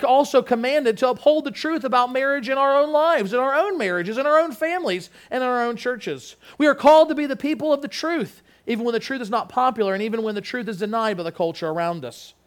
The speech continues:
Christians have found themselves in this position before, and we will again. God's truth has not changed. The Holy Scriptures have not changed.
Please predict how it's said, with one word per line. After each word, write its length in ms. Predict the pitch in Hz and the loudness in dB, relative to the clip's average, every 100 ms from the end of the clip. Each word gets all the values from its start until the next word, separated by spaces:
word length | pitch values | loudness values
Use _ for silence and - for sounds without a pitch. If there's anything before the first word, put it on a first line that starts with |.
| _ _ _ - | _ _ _ -6
Christians 280 | 247 240 220 | -2 -2 0
have 120 | 220 | 2
found 240 | 247 254 | 2 2
themselves 380 | 233 208 220 208 | 0 2 2 2
in 60 | 214 | -2
this 120 | 214 | -6
position 400 | 226 208 226 233 | -4 -6 -4 0
before, 460 | 220 247 254 277 240 | 0 2 4 4 2
and 160 | 214 | -2
we 120 | 220 | -4
will 240 | 240 247 247 | -2 -2 -2
again. 420 | 208 240 214 117 _ _ _ _ - | -2 -4 -4 -8 _ _ _ _ -8
God's 340 | 165 202 233 190 | 2 4 4 0
truth 300 | - 262 226 | -6 -6 -2
has 160 | 202 | -4
not 180 | 180 180 | -4 -6
changed. 400 | - 226 208 151 | -4 -4 -4 -6
The 80 | 160 | -4
Holy 220 | 208 233 | -2 -2
Scriptures 400 | - 302 - 143 | -6 -10 -12 -12
have 80 | 139 | -10
not 200 | 135 127 | -10 -12
changed. 440 | 131 110 98 - | -12 -14 -14 -20